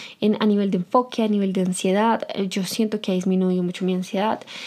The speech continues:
Que me ha per-, permitido tener como la mente mucho más clara, ¿saben? Em, ¿qué otro? Ah, bueno,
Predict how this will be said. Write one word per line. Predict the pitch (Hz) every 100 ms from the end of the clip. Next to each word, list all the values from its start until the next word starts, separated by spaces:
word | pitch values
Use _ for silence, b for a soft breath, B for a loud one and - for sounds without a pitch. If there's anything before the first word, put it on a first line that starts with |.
| B -
Que |
me | 269
ha | 277
per-, | 269 262
permitido | - - 269 294 302 262
tener | 240 285 277
como | 226 269 262
la | -
mente | 240 233 220
mucho | 208 214 240 233
más | 233 226
clara, | - 247 220 190
¿saben? | 180 185 202 269 - B B B B -
Em, | 233 226 226 220 208 185 - - 60 208
¿qué | -
otro? | 233 226 226 220 220 220 220 220 214 - - - _ _ -
Ah, |
bueno, | 254 220 208